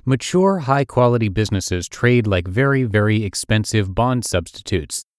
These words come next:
Their P E pendulum puts their valuation much above par. Growth is a tricky dimension. On a standalone basis, it means very little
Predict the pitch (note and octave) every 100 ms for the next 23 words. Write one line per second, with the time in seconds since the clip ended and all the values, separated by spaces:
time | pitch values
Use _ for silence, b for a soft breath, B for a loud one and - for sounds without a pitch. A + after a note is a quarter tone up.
0 | _ _ B2+ A#2+ - F#3 E3 D#3+ D#3 A2
1 | G2+ F#2+ F#2 F#2+ - B2+ - G#2 A2 G#2
2 | G2 A#2+ D#3 F#2 F#2 F#2+ - F#2 G2 -
3 | - F3+ D#2 - _ _ _ _ _ _
4 | C#3+ A#3 F3+ - - C3+ C#3 - D#3+ A#2+
5 | G2 F#2 F2 E2 F2+ D#2 _ _ _ _
6 | - D3 C#3 - A#3+ A3+ C3+ G#2 F2 E2
7 | - G2+ G#2+ A#2+ B2+ A2 G2+ G#2 A2 G3
8 | F2+